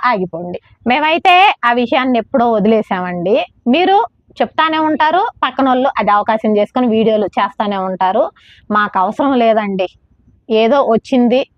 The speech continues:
అయిపోయింది, అదే పట్టుకొని ఏలాడుతా కూర్చుంటే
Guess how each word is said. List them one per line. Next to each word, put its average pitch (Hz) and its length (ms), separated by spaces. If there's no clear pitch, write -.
అయిపోయింది, 226 680
అదే 220 320
పట్టుకొని 262 420
ఏలాడుతా 214 440
కూర్చుంటే 202 640